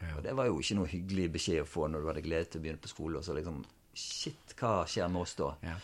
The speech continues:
Speaker 2: Det var midt i en sånn diskusjon. Han ene foreleseren der var en av de som var aktiv for at de skulle legge ned, eh, vernepleierutdanningen da.
Speaker 1: Ja, for da var ideen å slå sammen, ikke sant?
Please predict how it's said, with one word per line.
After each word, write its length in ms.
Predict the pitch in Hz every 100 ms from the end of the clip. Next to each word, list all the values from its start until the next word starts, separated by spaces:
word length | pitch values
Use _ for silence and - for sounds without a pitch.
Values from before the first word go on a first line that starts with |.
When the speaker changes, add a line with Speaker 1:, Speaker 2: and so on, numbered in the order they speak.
| - -
Speaker 2:
Det 100 | 127
var 80 | 139
midt 320 | 147 117 90
i 60 | 95
en 40 |
sånn 120 | 101
diskusjon. 320 | 90 - 92 95
Han 160 | 123
ene 160 | 107 113
foreleseren 480 | - 92 85 - 85
der 100 | 143
var 140 | 127
en 160 | 113 101
av 60 |
de 80 | 95
som 140 | -
var 120 | 85 87 -
aktiv 300 | - - 80
for 340 | - 110 113 -
at 80 | -
de 80 | -
skulle 240 | - 78 80
legge 100 | 85
ned, 200 | 82 73
eh, 460 | 76 78 78 76 80 - - - -
vernepleierutdanningen 640 | 87 76 73 73 60 65
da. 100 | 98 - -
Speaker 1:
Ja, 60 | 107
for 100 | 127
da 80 | 127
var 80 | 147
ideen 360 | 151 120 113
å 60 | 117
slå 180 | - 120
sammen, 440 | - 95 98 143 123
ikke 120 | 117
sant? 260 | 127 135